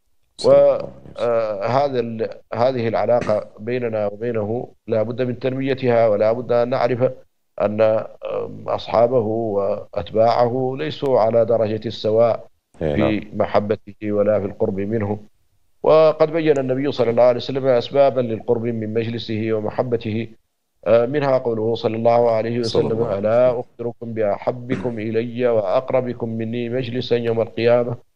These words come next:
Speaker 2: أحاسنكم أخلاقا".
Speaker 1: نعم.
Speaker 2: فهو صلى الله عليه وسلم أحسن الناس خلقا،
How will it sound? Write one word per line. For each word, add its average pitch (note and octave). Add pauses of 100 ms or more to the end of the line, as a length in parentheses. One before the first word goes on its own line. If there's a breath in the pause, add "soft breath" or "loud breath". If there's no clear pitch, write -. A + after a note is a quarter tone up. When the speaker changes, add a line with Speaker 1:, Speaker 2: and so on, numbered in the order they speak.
(180)
Speaker 2:
أحاسنكم F#2+
أخلاقا". G2+ (480)
Speaker 1:
نعم. E2 (100)
Speaker 2:
فهو C#3
صلى B2+
الله C3
عليه C3
وسلم C3
أحسن -
الناس C3
خلقا، B2+